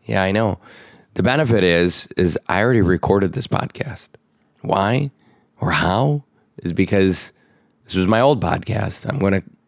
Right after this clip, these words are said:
clip it in and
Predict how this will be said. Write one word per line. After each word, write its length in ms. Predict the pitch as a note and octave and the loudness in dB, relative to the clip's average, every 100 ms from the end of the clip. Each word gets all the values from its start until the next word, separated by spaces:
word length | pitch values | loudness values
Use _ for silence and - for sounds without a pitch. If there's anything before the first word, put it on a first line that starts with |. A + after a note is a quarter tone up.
| _ _ _ | _ _ _
clip 240 | - A#2+ | -2 0
it 100 | C#3 | 2
in 320 | A2+ G#2 B2+ B2+ - - - _ _ _ _ | 2 2 0 -6 -16 -20 -20 _ _ _ _
and 560 | F#2 F#2 F2+ F2+ F2 | 0 2 2 2 0